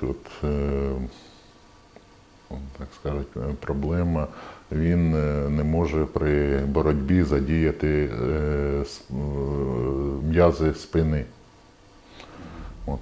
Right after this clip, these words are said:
бо він їх не ви-, не відчуває. Е, і, е, також люди з інвалідністю, з ураженнями,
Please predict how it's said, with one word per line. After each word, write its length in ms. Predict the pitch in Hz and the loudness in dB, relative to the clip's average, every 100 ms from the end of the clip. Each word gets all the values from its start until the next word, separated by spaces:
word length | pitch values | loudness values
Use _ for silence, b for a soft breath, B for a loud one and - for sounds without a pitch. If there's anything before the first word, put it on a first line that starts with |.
| 76 | -4
бо 460 | 73 82 76 71 73 | 0 2 2 0 -2
він 140 | 80 | -2
їх 280 | 69 - - | -2 -6 -6
не 120 | 76 | -4
ви-, 120 | 69 69 - 71 | -2 -4 -6 -6
не 180 | 67 | -4
відчуває. 520 | 69 - 69 69 60 60 - B B B B B B - | -4 -4 -4 -2 -2 -4 -10 B B B B B B 0
Е, 640 | 80 80 78 78 78 71 - | 2 4 4 4 4 2 4
і, 520 | 101 113 113 113 101 - - - - - - - - - 80 50 B B B B B - | 6 8 10 8 6 4 -6 -18 -20 -20 -20 -20 -20 -10 -6 -6 B B B B B -8
е, 400 | 80 78 76 73 - | -4 -2 -2 -2 -2
також 460 | 78 - 101 - | 0 4 4 4
люди 260 | 82 82 78 | 2 4 2
з 80 | - | 2
інвалідністю, 760 | 71 80 87 82 85 - 82 | 2 4 4 2 0 0 -4
з 60 | 71 | 0
ураженнями, 720 | 78 85 85 82 78 76 76 | 4 4 4 2 2 2 0